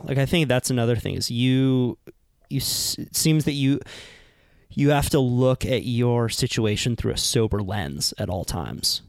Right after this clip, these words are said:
right? Like, really recognize, like, what is it that I can do? What is it that I can't do?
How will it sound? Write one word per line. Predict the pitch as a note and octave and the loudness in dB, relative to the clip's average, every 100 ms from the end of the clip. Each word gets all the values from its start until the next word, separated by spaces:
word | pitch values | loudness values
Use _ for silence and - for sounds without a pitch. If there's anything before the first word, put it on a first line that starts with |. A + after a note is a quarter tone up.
| - _ - | -20 _ -6
right? | A#2+ - | -4 -4
Like, | - A#2 | -4 -4
really | A#2 A#2+ C#3+ C#3 | 0 4 6 6
recognize, | B2+ A#2 B2 A#2+ A2+ | 4 0 -2 -2 -2
like, | A2 | -2
what | G#2 A#2 B2+ | 0 2 2
is | C#3+ | 2
it | C3+ - | -2 -4
that | C3 C3 | -2 -2
I | |
can | C3 - A#2+ | -2 -2 -2
do? | A2+ A2+ | 0 -2
What | G2+ A2+ | 0 -2
is | A#2 | -2
it | A#2 | -4
that | A2+ | -6
I | G#2+ | -6
can't | - - C#3+ - | -6 -2 0 0
do? | A#2+ G#2 G2+ A2+ | -2 -2 -2 -4